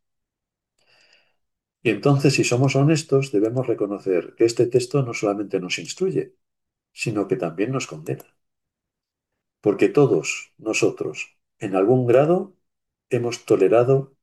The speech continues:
moscas. Todos hemos permitido cosas que no deberíamos haber permitido.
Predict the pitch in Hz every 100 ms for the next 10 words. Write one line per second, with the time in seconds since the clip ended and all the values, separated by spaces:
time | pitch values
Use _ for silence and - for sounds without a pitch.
0 | _ _ - 104 - - - - _ _
1 | _ _ _ _ _ _ _ _ _ _
2 | _ _ 127 123 123 120 117 - 101 98
3 | 113 123 113 143 139 156 - 110 101 117
4 | 107 98 95 127 123 123 92 95 104 113
5 | 90 85 - 85 71